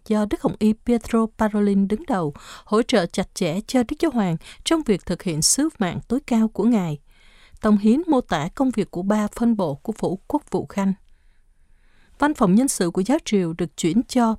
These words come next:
Bộ Kinh tế và cơ quan quản lý tài sản của Tòa Thánh phải thực hiện công việc của mình thông qua hoạt động cụ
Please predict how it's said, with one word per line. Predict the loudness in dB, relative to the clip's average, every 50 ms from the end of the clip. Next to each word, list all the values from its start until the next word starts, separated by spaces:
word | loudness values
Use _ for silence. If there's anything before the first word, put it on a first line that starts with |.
| -2 -2
Bộ | -2 -2 -4 -6 -4
Kinh | 0 2 2 2
tế | 2 0 0 0 -2 -4 -8 -20 -20 -20 -20 -20 _ _ -12 -2
và | 2 2 4 4 2 0
cơ | 0 0 -2
quan | 2 2 0 0 0
quản | -2 -2 -2 0 2
lý | 2 2 2 0 0 -2
tài | -2 -2 -2
sản | -2 -4 -6 -4 -2 -2
của | -2 -4 -4
Tòa | -2 -2 -2 -2 -2
Thánh | -2 0 0 0 -2 -4 -18 -20 -20 -20 -12 -2
phải | -2 -2
thực | 0 0 -2 0
hiện | 0 0 0 0
công | 0 0 0 0
việc | 2 0 -2 0
của | 2 4
mình | 6 6 6 4 0 -2 -6 -18 -20 -16 -10
thông | -2 0 0 0 0
qua | 0 2 0 2
hoạt | 2 -2 -4 -2 -4
động | -4 -2 -4
cụ | -4 -4 -4